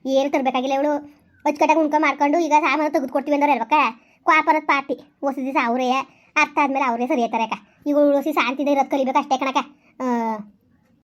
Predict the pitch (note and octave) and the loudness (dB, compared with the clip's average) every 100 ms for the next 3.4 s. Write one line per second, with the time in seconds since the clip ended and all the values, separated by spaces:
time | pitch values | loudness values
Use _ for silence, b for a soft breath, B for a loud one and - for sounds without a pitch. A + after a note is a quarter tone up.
0 | _ E4 E4 E4 E4 D#4+ D4 C4+ D4 C4 | _ -10 -6 -6 -4 -4 -4 -2 0 0
1 | C4 C#4 C#4 C#4+ D4+ - _ _ D#4+ D4+ | -2 -2 -2 -2 -4 -6 _ _ 0 2
2 | C#4+ C#4+ C#4+ D4 D4+ C#4+ C#4+ - - D4+ | 0 0 2 2 0 0 -4 -6 -4 -2
3 | D4+ E4+ D#4+ | 0 0 0